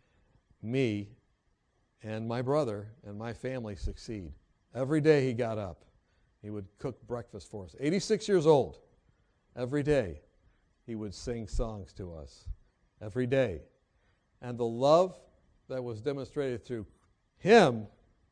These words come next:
constrained me. I wouldn't be here today without that. How many of you know someone like that, that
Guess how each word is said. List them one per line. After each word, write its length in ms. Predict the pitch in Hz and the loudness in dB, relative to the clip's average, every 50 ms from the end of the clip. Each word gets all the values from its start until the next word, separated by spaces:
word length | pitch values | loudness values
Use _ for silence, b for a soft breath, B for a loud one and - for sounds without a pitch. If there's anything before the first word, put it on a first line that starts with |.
| _ - | _ -8
constrained 760 | - 131 117 101 - - - 139 135 135 131 131 123 113 113 | -8 -6 -6 -8 -10 -6 -2 -2 0 0 0 -2 -4 -4 -6
me. 320 | 113 120 117 107 92 80 - _ _ _ _ _ _ _ - | -6 -6 -6 -6 -8 -10 -16 _ _ _ _ _ _ _ -2
I 120 | 131 156 | 0 4
wouldn't 220 | 190 220 214 175 151 | 6 6 4 4 2
be 100 | 170 160 | 2 2
here 140 | 156 165 | 2 2
today 220 | 156 147 135 143 131 | 0 0 0 0 0
without 340 | 117 104 107 107 95 82 - | -2 -4 -6 -8 -10 -10 -12
that. 180 | 92 78 71 - - _ - _ _ _ _ _ _ _ _ _ _ _ _ _ _ _ _ _ _ _ _ _ | -14 -14 -14 -16 -20 _ -20 _ _ _ _ _ _ _ _ _ _ _ _ _ _ _ _ _ _ _ _ _
How 140 | - 156 175 | -4 -2 0
many 180 | 185 196 196 190 | 2 4 4 2
of 80 | 170 | 4
you 440 | 156 165 160 160 160 165 160 151 151 - | 4 4 4 4 4 2 0 -4 -8 -10
know 340 | 143 131 139 147 156 175 185 | -8 -2 4 8 8 8 8
someone 320 | 165 - 175 151 135 131 123 | 8 4 0 0 2 0 -2
like 240 | 117 113 104 - | -2 -4 -4 -4
that, 320 | - 107 101 98 98 - - | -6 -6 -6 -8 -12 -12 -10
that 140 | 120 120 | -10 -10